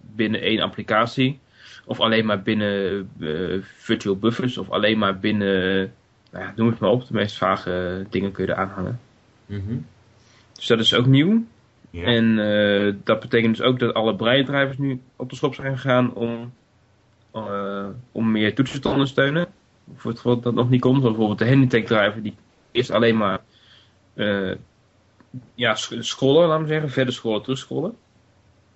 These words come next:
Speaker 1: En nu zitten daar gewoon veel meer toetsen in. Die heb ik, eh, een beetje uit-, uitgebreid, laat maar zeggen.
Speaker 2: Mhm.
Speaker 1: En, eh, ja, mocht je toch iets missen, dan kun je dat nu ook dus zelf, eh,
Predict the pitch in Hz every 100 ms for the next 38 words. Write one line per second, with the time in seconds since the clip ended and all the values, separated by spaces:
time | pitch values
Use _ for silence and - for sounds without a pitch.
0 | _ - 123 127 120 117 117 113 117 113
1 | 120 110 107 127 - 143 165 _ _ -
2 | - - - - _ _ 117 110 107 104
3 | - 104 107 104 101 107 - - 101 -
4 | 120 - - - 123 117 101 110 113 123
5 | 117 117 120 135 185 - _ _ 95 87
6 | 131 135 - _ _ _ 117 120 113 113
7 | 113 110 107 117 120 120 - _ - -
8 | 131 120 127 127 123 123 - 117 117 123
9 | 117 113 120 110 110 - 107 - 107 104
10 | -